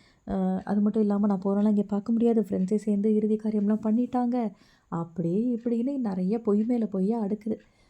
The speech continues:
உடனே மீனா நினைக்குது, எங்கேருந்து இந்த பொய் இவளுக்கு வந்துச்சுன்னு பார்த்தா, இங்கேருந்து தான் வந்திருக்கா. இவ்வளோ சரளமா பேசுது பாரு இந்த அம்மா அப்படின்ட்டு. அடுத்ததா வந்து என்ன நடக்குதுன்னா, அ, கிருஷ் வந்து இங்க தான் இருப்பேன்னு சொல்லிட்டான். மீனா ஆண்டியோடையும் முத்து அங்கிளோடையும் சொல்லி சொல்லிட்டான் அப்படின்னு சொன்ன உடனே,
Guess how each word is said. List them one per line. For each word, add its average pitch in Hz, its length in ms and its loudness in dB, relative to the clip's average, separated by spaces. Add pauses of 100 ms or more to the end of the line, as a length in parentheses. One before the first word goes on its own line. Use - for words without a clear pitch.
(200)
உடனே 190 280 0
மீனா 214 240 4
நினைக்குது, 196 380 -2
எங்கேருந்து 240 380 0
இந்த 208 120 2
பொய் 208 180 0
இவளுக்கு 196 320 -2
வந்துச்சுன்னு 202 320 -2
பார்த்தா, 202 240 -4
இங்கேருந்து 220 320 0
தான் 233 160 -2
வந்திருக்கா. 185 320 -2
இவ்வளோ 202 300 -4
சரளமா 208 360 -4
பேசுது 202 320 -2
பாரு 185 160 -2
இந்த 180 120 0
அம்மா 185 200 0
அப்படின்ட்டு. 180 340 -2 (840)
அடுத்ததா 254 400 4
வந்து 214 240 4 (400)
என்ன 208 200 2
நடக்குதுன்னா, 190 460 2 (800)
அ, 190 80 0 (380)
கிருஷ் 214 200 0
வந்து 196 520 2
இங்க 175 160 2
தான் 196 120 0
இருப்பேன்னு 185 360 0
சொல்லிட்டான். 190 340 -2
மீனா 190 200 0
ஆண்டியோடையும் 185 680 0
முத்து 180 260 0
அங்கிளோடையும் 190 440 0
சொல்லி 185 240 -2
சொல்லிட்டான் 180 340 0
அப்படின்னு 180 200 -4
சொன்ன 185 240 -4
உடனே, 185 260 -2